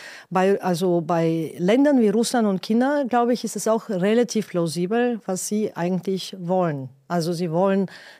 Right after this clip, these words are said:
keine sogenannte regelbasierte Ordnung,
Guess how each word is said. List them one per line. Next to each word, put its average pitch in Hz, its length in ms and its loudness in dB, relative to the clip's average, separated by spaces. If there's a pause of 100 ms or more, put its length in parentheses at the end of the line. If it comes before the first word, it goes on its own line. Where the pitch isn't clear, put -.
(100)
keine 202 580 2
sogenannte 180 600 0
regelbasierte 165 720 -4
Ordnung, 233 500 2